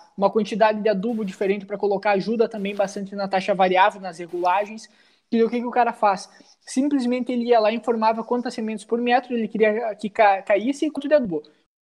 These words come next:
Qual, qual que era a regulagem que ele fazia? Simplesmente ele fe-, botava um copinho ali embaixo do,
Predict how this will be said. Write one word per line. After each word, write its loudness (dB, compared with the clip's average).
Qual, 0
qual 2
que -2
era 2
a 2
regulagem 0
que -10
ele -6
fazia? -2
Simplesmente -2
ele -2
fe-, -6
botava 4
um -2
copinho 2
ali 4
embaixo 0
do, -2